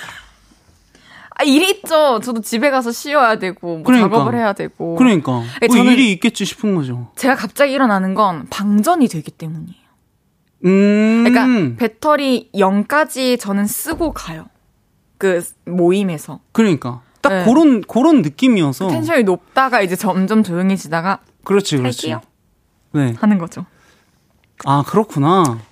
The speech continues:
Speaker 1: 그래요? 어, 최고다 김민석님께서 "민석님, 헤이즈님은 두 분 만나서 무슨 얘기예요? 음악 얘기만 하나요?" 그건 아니죠. 만나면 누구의
Speaker 2: 아니지.
Speaker 1: 주도하에 움직이시나요?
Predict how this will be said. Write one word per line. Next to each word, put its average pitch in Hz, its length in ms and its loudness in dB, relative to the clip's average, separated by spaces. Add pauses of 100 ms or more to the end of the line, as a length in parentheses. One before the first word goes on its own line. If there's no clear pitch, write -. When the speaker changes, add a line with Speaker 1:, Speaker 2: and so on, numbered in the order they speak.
Speaker 1:
그래요? 185 420 -8 (520)
어, 220 140 0
최고다 339 420 -2
김민석님께서 220 760 0
"민석님, 311 560 -2
헤이즈님은 233 1000 0
두 196 120 -6
분 233 140 2
만나서 208 560 0
무슨 160 420 -8
얘기예요? 175 600 -2
음악 277 260 2
얘기만 226 280 0
하나요?" 170 400 -2 (360)
그건 294 240 -2
아니죠. 185 440 -2
만나면 226 500 2
누구의 175 320 -2
Speaker 2:
아니지. 370 120 -2
Speaker 1:
주도하에 208 380 -2
움직이시나요? 143 840 -6